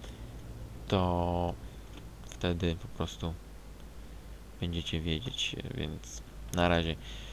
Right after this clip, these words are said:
piszcie, czy chcecie, no i czy wam się to podobało, bo, no nie wiem, na pierwszy raz chciałem właśnie walnąć F S a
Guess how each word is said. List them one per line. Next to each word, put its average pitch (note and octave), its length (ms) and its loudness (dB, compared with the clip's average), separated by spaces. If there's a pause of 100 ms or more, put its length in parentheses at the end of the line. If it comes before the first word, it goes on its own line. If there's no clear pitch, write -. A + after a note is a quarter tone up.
(320)
piszcie, - 380 6
czy - 120 0
chcecie, E2+ 540 4
no F#2+ 80 4
i A#2 80 4
czy B2 100 4
wam B2 140 4
się - 120 -4
to - 120 0
podobało, G#2 580 4
bo, E2 360 4 (320)
no G#2 160 0
nie A2 220 8
wiem, F2 100 6
na F2 100 4
pierwszy G2+ 300 4
raz G#2+ 240 2 (540)
chciałem G2 260 6
właśnie F#2 240 4
walnąć F2+ 300 4
F G2 140 2
S F#2+ 160 4
a F2+ 80 4